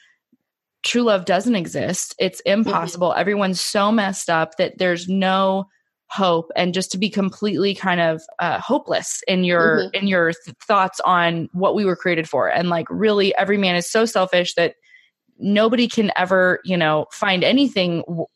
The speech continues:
Speaker 1: worthwhile on this earth. Everybody is
Speaker 2: Right.
Speaker 1: completely out for their own gain, which is also kinda true, but it's helpful to identify that, like, that actually is a problem that we have. We
Speaker 2: Mm-hmm.
Speaker 1: do desire to be known and loved,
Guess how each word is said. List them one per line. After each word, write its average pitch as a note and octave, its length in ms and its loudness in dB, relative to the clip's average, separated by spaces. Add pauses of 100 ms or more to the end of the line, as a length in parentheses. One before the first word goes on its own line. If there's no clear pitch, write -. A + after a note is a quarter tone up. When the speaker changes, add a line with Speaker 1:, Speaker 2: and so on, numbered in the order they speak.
(260)
Speaker 1:
worthwhile F3 480 0
on D3+ 120 0
this D#3 200 -4
earth. D3 360 0
Everybody E3+ 420 0
is D#3+ 140 2
Speaker 2:
Right. - 120 0 (120)
Speaker 1:
completely G#3+ 320 0
out - 120 0
for F#3 80 -6
their F3+ 160 2
own E3+ 340 0 (640)
gain, E3+ 440 2
which - 300 -4
is E3 80 -4
also E3 380 -2 (200)
kinda E3+ 200 0
true, E3 260 0 (380)
but B3 120 2
it's C4 100 -2
helpful D4 300 2
to C#4 120 2
identify G#3 440 0
that, F#3 120 0
like, F3+ 240 0
that F#3 480 0
actually F#3 600 0
is E3+ 240 0
a F#3+ 40 -2
problem D#3+ 400 -4
that - 140 -6
we E3 100 -4
have. - 320 -6 (120)
We G3 220 -4
Speaker 2:
Mm-hmm. F#3 100 -4
Speaker 1:
do E3+ 400 -2 (200)
desire E3+ 300 0
to E3+ 60 0
be E3+ 100 -4
known D#3+ 180 -2
and C3 100 -6
loved, - 360 -8